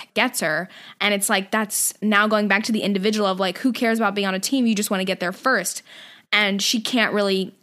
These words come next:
sort that out, which obviously we know is because Victoria is the person behind this whole plan.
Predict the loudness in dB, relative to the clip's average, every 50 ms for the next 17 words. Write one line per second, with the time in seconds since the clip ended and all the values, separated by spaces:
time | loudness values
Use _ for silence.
0 | _ -2 0 2 4 2 2 2 2 0 0 0 0 0 2 2 4 2 2 0
1 | -2 -4 -10 _ _ _ _ _ _ _ _ _ _ _ _ _ _ -6 -2 -2
2 | 0 2 2 2 2 2 0 0 0 0 2 2 4 4 4 4 4 2 2 2
3 | 0 0 0 -2 0 0 0 0 0 -2 -2 -4 -2 0 2 2 4 2 2 2
4 | 0 -2 -2 -4 -6 -2 -2 -2 0 0 0 0 0 -2 -2 -2 -2 -2 -2 -4
5 | -6 -6 -6 -6 -6 -4 -6 -6